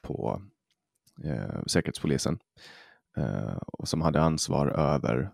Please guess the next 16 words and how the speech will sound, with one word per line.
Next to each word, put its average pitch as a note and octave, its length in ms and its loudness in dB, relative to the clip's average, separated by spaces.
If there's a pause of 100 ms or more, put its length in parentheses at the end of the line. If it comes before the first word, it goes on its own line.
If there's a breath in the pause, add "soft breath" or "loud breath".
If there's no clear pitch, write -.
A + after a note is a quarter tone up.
liknande - 720 0 (100)
saker, - 560 0 (600 soft breath)
om F2 340 6
det D#2+ 100 4
ens D#2+ 460 0
skulle - 200 2
vara F2+ 80 8
möjligt F#2 640 6
för A#1 460 0 (360)
Säpo, D2 540 0 (720)
eh, E2+ 140 6
nej, G2+ 240 6
inte G2 120 0
Säpo, - 260 0
förlåt, - 240 -4
underrättelsetjänsten, D#2+ 1040 0